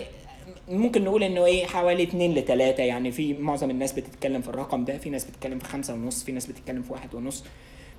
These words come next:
بس اتنين لتلاتة ده رقم مش قليل لو قارنته بالإنفلونزا السيزونال على الأقل، مش، مش، مش ال-، بتاعة ال outbreaks. الإنفلونزا اللي بتيجي كل سنة بنتكلم في آر نوت حوالي واحد،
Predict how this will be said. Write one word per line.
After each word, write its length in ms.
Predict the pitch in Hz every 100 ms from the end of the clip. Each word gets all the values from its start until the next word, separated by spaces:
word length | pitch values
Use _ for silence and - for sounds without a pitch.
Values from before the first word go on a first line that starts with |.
| -
بس 160 | 131
اتنين 220 | 156 262
لتلاتة 340 | 320 208 233 190
ده 140 | 170
رقم 200 | 180 180
مش 140 | 147 -
قليل 340 | 151 214 156
لو 80 | 131
قارنته 360 | 127 135 156
بالإنفلونزا 920 | 139 120 117 135 143 160 151 147 143 -
السيزونال 540 | - 214 175 143 123
على 180 | 117 120
الأقل، 280 | 117 120 113
مش، 180 | 117
مش، 520 | 127 120 120 117 - 127
مش 200 | 110 113
ال-، 120 | 110 117
بتاعة 240 | 127 117
ال 240 | 117 107 92
outbreaks. 540 | 127 113 117 127 - - - -
الإنفلونزا 440 | 117 131 131 143
اللي 100 | 123
بتيجي 220 | - 147
كل 260 | 127 147 131
سنة 240 | - 156
بنتكلم 400 | 151 180 - 180
في 80 | 175
آر 140 | 139 147
نوت 180 | 147
حوالي 460 | - 135 135 143 131
واحد، 920 | 127 135 143 147 135 123 127 123 117